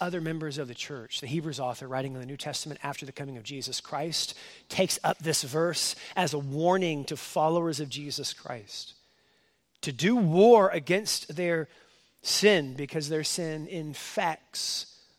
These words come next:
others. And I think this is worthy of a couple of reflections for us as followers of Jesus Christ today.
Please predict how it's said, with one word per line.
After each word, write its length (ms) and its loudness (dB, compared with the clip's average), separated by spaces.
others. 760 -4
And 100 4
I 60 6
think 160 -2
this 160 6
is 100 -2
worthy 220 4
of 80 -2
a 40 -4
couple 220 0
of 60 -2
reflections 580 -2
for 200 -8
us 320 -2
as 200 6
followers 380 4
of 80 0
Jesus 340 0
Christ 360 4
today. 400 8